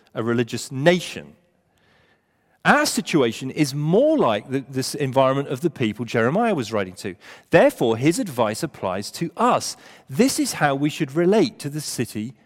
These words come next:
of Manchester, to pray for it, to seek its peace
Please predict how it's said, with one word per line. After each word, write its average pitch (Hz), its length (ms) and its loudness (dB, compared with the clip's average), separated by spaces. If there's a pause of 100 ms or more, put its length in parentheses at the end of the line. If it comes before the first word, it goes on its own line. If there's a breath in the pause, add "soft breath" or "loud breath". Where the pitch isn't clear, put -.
(180 soft breath)
of 123 240 -2
Manchester, 180 800 -4 (680 soft breath)
to 170 140 -4
pray 233 260 4
for 90 300 -4
it, - 220 -18 (1080 soft breath)
to 165 200 2
seek - 380 -2
its 214 200 -4
peace - 680 -4